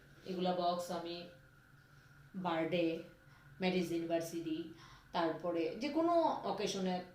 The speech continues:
আমি দেই এগুলা। এবং আমার ঘরে যারা আসে, কারণ বাবার দ-, দুয়ার থেকে কখনো কেউ খালি আর যায় না।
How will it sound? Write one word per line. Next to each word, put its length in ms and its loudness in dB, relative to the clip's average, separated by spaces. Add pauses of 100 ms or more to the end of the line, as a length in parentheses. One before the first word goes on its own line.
(100)
আমি 220 -4
দেই 300 2
এগুলা। 280 -4 (960)
এবং 460 -2 (1600)
আমার 240 2
ঘরে 200 4
যারা 340 0
আসে, 280 -4 (1160)
কারণ 240 6
বাবার 360 4
দ-, 800 0 (840)
দুয়ার 500 2
থেকে 340 -2
কখনো 420 0
কেউ 200 -2 (100)
খালি 240 -2
আর 100 -2
যায় 240 -4
না। 160 -10